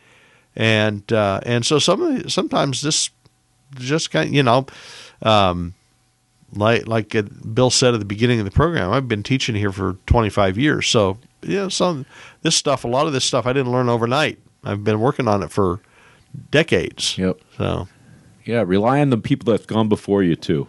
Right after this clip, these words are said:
Speaker 2: Nothing, there's no
Speaker 1: Yeah.
Speaker 2: harm in that. And,
Speaker 1: Yeah.
Speaker 2: um, be discerning, be wise, but at the, you know, at the same time,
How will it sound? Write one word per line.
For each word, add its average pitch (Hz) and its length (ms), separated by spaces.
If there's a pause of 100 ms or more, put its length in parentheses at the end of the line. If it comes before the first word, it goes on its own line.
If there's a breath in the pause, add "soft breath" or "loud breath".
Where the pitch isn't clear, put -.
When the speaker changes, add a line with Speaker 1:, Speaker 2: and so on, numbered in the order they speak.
(120)
Speaker 2:
Nothing, 104 320
there's 92 140
no 127 80
Speaker 1:
Yeah. 147 60
Speaker 2:
harm 123 300
in 90 100
that. 69 240 (200)
And, 85 360
Speaker 1:
Yeah. 85 160
Speaker 2:
um, 82 160 (560 loud breath)
be 107 120
discerning, 113 460
be 110 140
wise, 98 440
but 95 260 (100)
at 87 140
the, 92 180
you 95 120
know, 85 100
at 82 80
the 92 80
same 101 260
time, 87 340